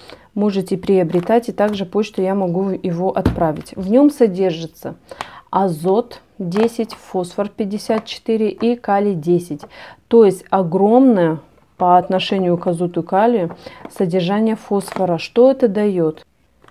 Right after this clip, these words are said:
Это дает нам хорошее, красивое, пышное цветение. Вот здесь вот вообще производитель пишет, что он вносится именно для листовой подкормки. Ну что ж, пойдем от обратного, конечно, посмотрю, поэкспериментирую.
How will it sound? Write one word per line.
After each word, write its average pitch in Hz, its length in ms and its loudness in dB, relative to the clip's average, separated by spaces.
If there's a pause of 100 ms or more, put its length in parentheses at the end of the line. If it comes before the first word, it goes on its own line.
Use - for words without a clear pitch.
(420)
Это 254 320 2
дает 196 500 0
нам 175 300 0 (420)
хорошее, 196 760 2
красивое, 202 800 -2
пышное 202 480 -8
цветение. 180 720 -8 (500)
Вот 196 120 2
здесь 277 280 2
вот 254 140 4
вообще 233 260 2
производитель 208 760 2
пишет, 269 420 0
что 196 460 2 (520)
он 196 380 0 (120)
вносится 214 720 2
именно 220 540 4
для 180 260 2
листовой 214 540 0
подкормки. 185 840 -4 (560)
Ну 220 80 -6
что 233 220 0
ж, - 80 -8
пойдем 226 400 2
от 208 120 -2
обратного, 208 520 0
конечно, 185 420 -6
посмотрю, 180 540 -2
поэкспериментирую. 190 1300 2